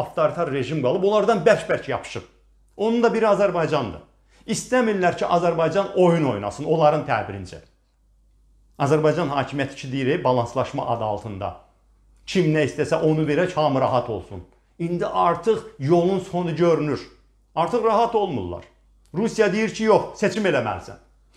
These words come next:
Rusiya İlham Əliyevdən seçim tələb eləyir. Bizimlə olmalısan. Biz ki, səni hakimiyyətdə saxlayırıq, bizimlə olmalısan. Bax, bu günləri tələb bundan ibarətdir. Amma o istəniləni verə bilərmi İlham Əliyev?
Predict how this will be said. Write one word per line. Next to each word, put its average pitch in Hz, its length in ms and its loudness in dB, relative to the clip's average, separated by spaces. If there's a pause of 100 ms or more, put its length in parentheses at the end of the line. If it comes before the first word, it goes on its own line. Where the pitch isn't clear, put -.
(180)
Rusiya 220 760 2
İlham 185 560 -2
Əliyevdən 175 640 0
seçim 170 400 -2
tələb 104 240 -2
eləyir. 87 320 -14 (440)
Bizimlə 175 420 4
olmalısan. 90 600 -4 (280)
Biz 208 360 4
ki, 135 140 -12
səni 139 240 -2
hakimiyyətdə 143 500 -8
saxlayırıq, 160 520 -8 (180)
bizimlə 165 400 4
olmalısan. 87 500 -10 (220)
Bax, 170 180 -10
bu 226 120 -4
günləri 139 360 -2
tələb 233 320 -2 (220)
bundan 170 380 2
ibarətdir. 87 500 -12 (760)
Amma 151 300 4 (360)
o 185 100 6
istəniləni 151 640 0 (220)
verə 165 260 0
bilərmi 170 400 2 (360)
İlham 113 300 -4
Əliyev? 90 300 -10